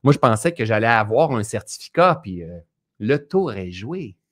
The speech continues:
<laughs> Le problème avec la co-, la connaissance, c'est que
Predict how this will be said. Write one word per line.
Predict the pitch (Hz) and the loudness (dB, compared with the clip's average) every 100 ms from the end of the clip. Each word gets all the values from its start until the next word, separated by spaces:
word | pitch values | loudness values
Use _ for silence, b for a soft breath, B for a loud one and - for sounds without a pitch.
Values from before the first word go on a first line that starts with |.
| _ | _
<laughs> | - 349 - 311 330 349 349 240 - - - - - - - _ _ _ 415 | 0 0 2 6 10 10 10 6 4 2 0 -2 -4 -10 -14 _ _ _ -10
Le | 202 202 190 190 196 165 117 | -8 -8 -10 -12 -12 -10 -6
problème | 87 160 190 233 | 0 2 2 2
avec | 165 117 98 | 0 0 -4
la | 101 | -6
co-, | - | -6
la | 117 113 | -4 -2
connaissance, | 120 110 107 147 151 - | -2 -2 -2 -2 -2 -6
c'est | |
que | 113 | -12